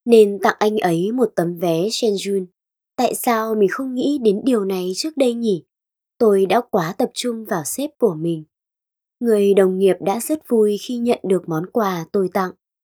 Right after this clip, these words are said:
Tôi cũng tặng cho vợ của anh ấy một tấm vé khác. Sau này tôi mới biết vợ chồng người đồng nghiệp đã mua thêm hai chiếc vé nữa cho con của họ,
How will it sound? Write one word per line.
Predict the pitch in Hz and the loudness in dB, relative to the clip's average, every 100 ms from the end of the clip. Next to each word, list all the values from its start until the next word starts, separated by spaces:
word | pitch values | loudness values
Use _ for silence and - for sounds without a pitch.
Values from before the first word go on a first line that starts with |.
| _ | _
Tôi | - 214 196 | 2 4 4
cũng | 202 254 247 | 2 0 0
tặng | 262 - | -2 -2
cho | 254 262 226 | -10 -10 -2
vợ | 226 - | -2 0
của | - | 0
anh | 165 180 202 | 0 0 -2
ấy | 170 160 185 | -4 -4 -2
một | 240 - | 0 0
tấm | - 170 175 | -2 -4 -4
vé | 180 165 | -4 -4
khác. | 170 269 285 _ _ _ _ _ _ _ - | -6 -10 -12 _ _ _ _ _ _ _ -12
Sau | - 220 | -4 0
này | 202 185 170 165 | 0 0 -2 0
tôi | 208 196 | 0 2
mới | 180 165 | 0 -2
biết | 202 302 - - | -4 -6 -8 -2
vợ | 247 | -2
chồng | - 208 190 185 | 0 -2 0 0
người | 190 180 | 0 2
đồng | 180 175 | 0 0
nghiệp | 170 175 - _ _ _ - | 0 -2 -2 _ _ _ -4
đã | 185 247 | -4 -2
mua | 269 220 202 | -2 -2 -2
thêm | 202 202 196 | -4 -4 -6
hai | 190 190 | -8 -6
chiếc | 180 294 - | -6 -8 -6
vé | 190 185 | -4 -4
nữa | 190 202 269 - | -2 -2 -2 -6
cho | 220 190 | -10 -6
con | 202 190 190 | -2 -2 -2
của | - 175 | -2 -2
họ, | 147 175 175 | -2 -6 -6